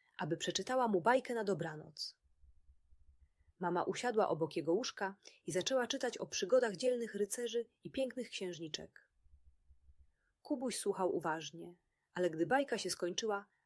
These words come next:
nadal nie mógł zasnąć. Jego myśli wciąż były pełne zabaw i przygód. Kubuś znowu poszedł do Sowy Mądraliny. Tym razem był bardzo zmartwiony.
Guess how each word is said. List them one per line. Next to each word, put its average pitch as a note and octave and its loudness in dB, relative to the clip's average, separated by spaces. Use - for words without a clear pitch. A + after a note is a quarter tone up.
nadal A3+ 2
nie E3+ -2
mógł D3+ -2
zasnąć. D3+ -6
Jego F3+ 6
myśli B3 -2
wciąż C#4 -4
były A3 6
pełne G3 0
zabaw A#3 0
i - -10
przygód. E3 -6
Kubuś B3+ -2
znowu F#3+ -2
poszedł E3 -2
do E3 0
Sowy G3+ 0
Mądraliny. D#3+ -6
Tym A#3+ 0
razem A3 0
był G3+ 0
bardzo A3+ -2
zmartwiony. G#3 -6